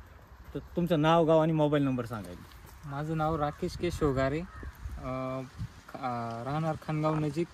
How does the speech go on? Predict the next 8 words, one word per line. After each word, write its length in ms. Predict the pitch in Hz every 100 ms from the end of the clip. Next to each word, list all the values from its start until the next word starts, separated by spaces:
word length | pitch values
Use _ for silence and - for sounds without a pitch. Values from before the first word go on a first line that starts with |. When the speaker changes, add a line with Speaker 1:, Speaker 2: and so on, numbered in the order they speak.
| -
Speaker 2:
तालुका 280 | 143 151
निफाड, 340 | 151 151 - 165
जिल्हा 320 | 139 147 147
नाशिक. 340 | 147 147 - 117 - 135
mobile 280 | 139 156
number 300 | 156 156 156
नव्याण्णव 460 | 156 160 156 156 160
सत्तर 420 | 160 156 - 156